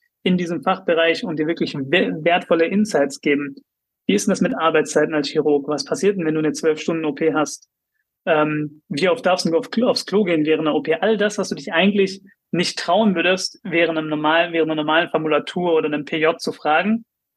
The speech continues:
weil es da ja wirklich ein bisschen professioneller zugeht, hast du dann, be-, diese Möglichkeit bekommst du dann über diese App. Und im Umkehrschluss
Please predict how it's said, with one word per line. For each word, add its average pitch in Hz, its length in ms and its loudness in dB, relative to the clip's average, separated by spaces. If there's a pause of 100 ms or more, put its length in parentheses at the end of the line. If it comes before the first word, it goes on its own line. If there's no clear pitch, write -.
(140)
weil 151 100 0
es 139 100 -6
da 156 100 0
ja 147 260 2
wirklich 170 240 -4
ein 139 140 -8
bisschen 147 320 0
professioneller 151 580 0
zugeht, 196 440 0 (240)
hast 165 220 -2
du 175 40 2
dann, 156 300 -2 (500)
be-, 196 400 0 (180)
diese 208 300 2
Möglichkeit 185 360 2
bekommst 170 320 0
du 180 40 2
dann 160 100 -4
über 156 140 2
diese 151 200 2
App. 147 240 0 (1400)
Und 151 440 -2 (560)
im 156 140 -4
Umkehrschluss 214 800 0